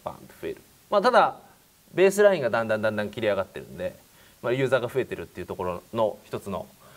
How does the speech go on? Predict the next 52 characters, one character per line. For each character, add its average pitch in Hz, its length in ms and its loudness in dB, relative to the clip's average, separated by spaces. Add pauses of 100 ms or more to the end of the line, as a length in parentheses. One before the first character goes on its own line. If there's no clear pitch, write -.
(520)
あ 98 100 -8
の、 95 120 -8
エ 104 80 -4
ビ 95 80 -8
デ 90 80 -6
ン 82 60 -10
ス - 60 -18
な 90 100 -14
の 85 80 -12
か 82 100 -12
な 85 100 -10
と 85 120 -16
思 90 100 -8
っ - 20 -16
て - 120 -16
る - 80 -20
ん - 20 -20
で - 100 -20
す - 80 -20
け 101 100 -12
ど、 113 200 -2 (160)
ま 160 80 -8
あ、 - 20 -8
こ 151 120 -4
ん - 20 -4
な 139 100 2
感 123 200 -2
じ 135 80 -4
で、 175 100 6
ま 165 140 4
あ、 - 20 4
ガ 165 80 8
タ 160 100 6
ガ 143 80 4
タ 135 120 0
し - 40 -14
て - 80 0
る 214 60 4
の 196 100 0
は 101 60 0
そ 113 160 -6
う 104 60 -2
い 104 80 -4
う - 20 -4
よ 98 80 -2
う - 40 -4
な - 140 -14
と - 80 -14
こ - 120 -12
ろ - 80 -12
で - 120 -20
す。 - 220 -20